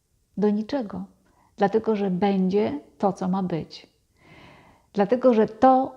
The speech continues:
co życie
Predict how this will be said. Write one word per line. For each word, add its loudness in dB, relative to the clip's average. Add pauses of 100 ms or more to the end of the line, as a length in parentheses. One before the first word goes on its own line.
(300)
co -2 (760)
życie -2